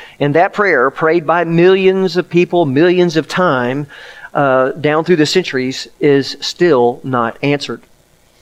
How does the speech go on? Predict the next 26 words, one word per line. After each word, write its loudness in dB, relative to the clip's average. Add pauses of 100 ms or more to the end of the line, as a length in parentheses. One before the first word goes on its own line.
(280)
Uh, 0
in 0
spite -2
of -4
years, 0
uh, 2
many 0
years, -2
uh, -2 (320)
of -6
prayer 2
and 0
missionary 0
efforts, -4 (500)
uh, -2
some -2
of 2
the 0
Muslim, 0
Buddhist, 0
and -2
Hindu 2
sections -2
of 0
the 2
world, 2